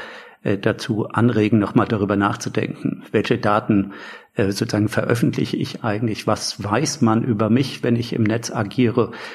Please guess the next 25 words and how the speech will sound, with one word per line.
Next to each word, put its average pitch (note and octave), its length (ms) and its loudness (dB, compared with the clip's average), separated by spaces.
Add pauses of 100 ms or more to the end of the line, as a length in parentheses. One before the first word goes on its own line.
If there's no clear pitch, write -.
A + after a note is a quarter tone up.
(120)
und A2+ 160 4
wie A2+ 100 2
können A2+ 260 4
diese G#2 300 0
aggregierten B2 640 0
Daten, G#2+ 380 0
diese G#2+ 240 -2
zusammengefügten A2 880 0
Daten, G2+ 480 2
welches G#2 280 0
Bild B2 220 2
von - 180 -2
mir - 360 -2 (100)
lassen A#2+ 300 0
die G#2 120 0
dann G#2 220 4
im A2+ 160 0
Netz G2+ 240 0
entstehen A2 500 0
und - 280 -2
wer G#2 240 4
kann G#2+ 340 0
mit G#2 160 0
diesem A2 240 0
Bild G2+ 320 0